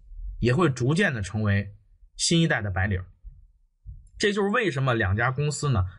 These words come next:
都已经把重点的这种发力点放在了白领市场的原因。那么有着这样的定位和用户需求，那么这两款产品，我们给他们建议呢，就是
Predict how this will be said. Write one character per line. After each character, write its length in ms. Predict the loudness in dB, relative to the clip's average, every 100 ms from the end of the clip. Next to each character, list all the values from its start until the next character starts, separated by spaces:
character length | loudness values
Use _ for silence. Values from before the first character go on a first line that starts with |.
| 0
都 200 | 4 4
已 60 |
经 200 | 2 0
把 220 | 0 -2 -6
重 300 | 2 4 4
点 200 | 0 -2
的 60 |
这 120 | -2 0
种 140 | -2
发 220 | 0 0
力 120 | -2
点 240 | -8 -12 -16 _ _
放 240 | -2 0
在 140 | 0 0
了 100 | 0
白 180 | 0 -2
领 160 | -2
市 140 | -4 -4
场 180 | -4
的 60 | 0
原 160 | 2 2
因。 200 | -2 -8 _ _ _ -20 _ _ _ _ _ _ _ _ _ _ _ -20 -4 0
那 100 | 2
么 200 | 0 -4 _ _ 0
有 220 | 2 2
着 100 | 0
这 140 | 0 0
样 180 | 0
的 100 | -4
定 220 | -2 0 0
位 280 | -2 -4 _
和 160 | -2 0
用 140 | 2
户 100 | 2
需 220 | 0 -2 -2
求， 280 | -2 -6 -16 _ _ _ _ _ -20 -20 _ -14 -2
那 100 | 0
么 120 | 2
这 160 | 0 0
两 260 | 0 -2
款 180 | -4 -4
产 240 | -2 0
品， 180 | 0 -2 -2
我 160 | 2
们 120 | 2 2
给 100 | 0
他 100 | 0
们 140 | 0
建 300 | 2 2 2
议 100 | 0
呢， 120 | 0
就 140 | 0 0
是 260 | -2 -8